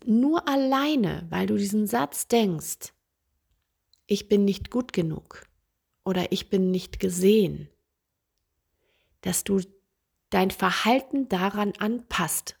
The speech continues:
unbewusst. Ja? Ähm, und damit wiederum das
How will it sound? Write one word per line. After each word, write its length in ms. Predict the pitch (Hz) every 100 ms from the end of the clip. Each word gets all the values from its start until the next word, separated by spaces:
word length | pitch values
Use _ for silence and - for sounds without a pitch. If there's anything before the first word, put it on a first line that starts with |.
| _
unbewusst. 840 | 247 254 202 156 117 - - - - _ _ _ _ _
Ja? 340 | 170 180 220 - - - - - - -
Ähm, 380 | 185 185 185 185 _ _ _ _ _ _ _ _ -
und 220 | 202 - -
damit 560 | 202 175 190 233 247 -
wiederum 640 | 196 214 208 202 208 240 - _ _
das 260 | - 190 -